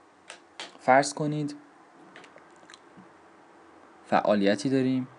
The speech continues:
که چهار روز هستش و در هر روز هفتاد و پنج دلار به صورت یک نواخت هزینه برای این فعالیت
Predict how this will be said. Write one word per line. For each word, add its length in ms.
که 280
چهار 440
روز 260
هستش 640
و 240
در 140
هر 180
روز 220
هفتاد 360
و 60
پنج 440
دلار 420
به 80
صورت 340
یک 220
نواخت 460
هزینه 560
برای 260
این 200
فعالیت 520